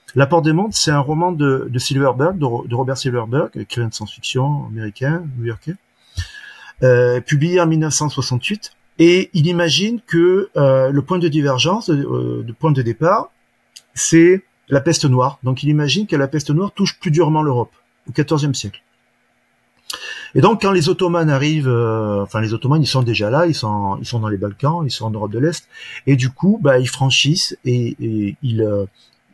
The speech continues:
ils, ils font la conquête de toute l'Europe, et même ils recolonisent puisque l'Europe est décimée.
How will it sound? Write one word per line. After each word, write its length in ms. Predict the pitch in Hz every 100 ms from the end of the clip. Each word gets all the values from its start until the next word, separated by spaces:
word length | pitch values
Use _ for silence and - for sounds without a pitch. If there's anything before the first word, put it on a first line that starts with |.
| _ -
ils, 160 | 113 - -
ils 140 | 120 113
font 140 | 139
la 80 | 127
conquête 340 | 127 - 135
de 60 | 123
toute 200 | 123 -
l'Europe, 300 | 107 180 - _ _ _ 104
et 60 |
même 160 | 127 151
ils 40 |
recolonisent 580 | 117 120 127 123 156 156
puisque 300 | - 104 -
l'Europe 320 | 110 110 123
est 60 | 110
décimée. 400 | 101 - 117